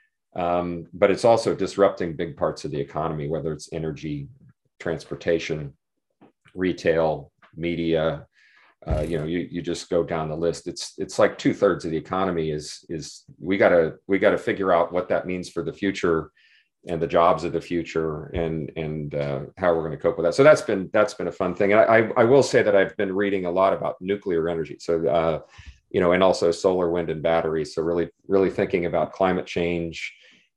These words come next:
and how we decarbonize our economy at scale. That, that has been a, a really interesting, uh, view. But I, you know, still, I've spent thirty years in the semiconductor industry and, uh,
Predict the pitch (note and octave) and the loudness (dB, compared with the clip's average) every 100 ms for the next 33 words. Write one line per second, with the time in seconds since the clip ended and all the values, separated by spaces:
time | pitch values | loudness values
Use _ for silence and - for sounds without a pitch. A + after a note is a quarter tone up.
0 | - E2 E2+ F#2+ F#2 F2 D2 - _ _ | -10 -6 0 2 4 2 -2 -12 _ _
1 | _ G#2 F#2+ F#2+ F2+ F2 E2+ E2+ F2 E2 | _ -2 0 2 2 2 0 0 0 0
2 | D#2+ E2 E2 E2 D2+ - - E2+ E2+ E2+ | 0 -4 -4 -2 -4 -6 -4 0 4 4
3 | E2 - F2+ F2 F2+ F2+ F2+ D#2+ - F2 | 0 -4 -2 0 2 2 2 -4 -4 -4
4 | E2 D#2 D#2 D2+ - D#2+ E2+ E2 E2 - | -2 -4 -6 -8 -8 -4 -2 -2 -2 -4
5 | E2 - E2+ D#2 D2+ C#2+ - D2+ D2+ - | -8 -6 -6 -6 -8 -10 -8 -6 -6 -10
6 | E2 F#2 E2+ F#2 F#2+ - E2 - G2+ G2+ | -2 0 4 6 4 4 0 0 4 4
7 | F#2+ - B2+ G#2+ G2+ B2+ A#2+ B2+ A2+ G#2+ | 4 4 6 6 4 0 2 2 2 2
8 | G#2 G#2 F2+ - G#2+ F#2 F#2+ F2+ F2 F#2 | 2 0 -6 -6 -6 -2 2 2 2 -2
9 | F2+ E2+ - F2+ E2+ E2 - D#2+ D#2+ D2+ | -2 -4 0 0 2 -2 -6 -6 -4 -4
10 | D#2 D#2+ D2+ D2 | -2 -2 0 -2